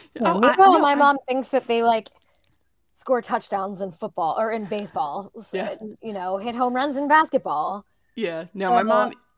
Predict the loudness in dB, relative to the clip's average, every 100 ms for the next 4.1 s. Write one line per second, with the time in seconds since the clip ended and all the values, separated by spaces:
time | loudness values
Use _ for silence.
0 | _ -12 -10 -10 -8 -6 -6 -8 -8 -6
1 | -6 -6 -8 -8 -10 -10 -10 -10 -10 -10
2 | -8 -10 -10 -8 -8 -6 -8 -8 -8 -8
3 | -10 -6 -6 -6 -10 -8 -8 -10 -12 -14
4 | -18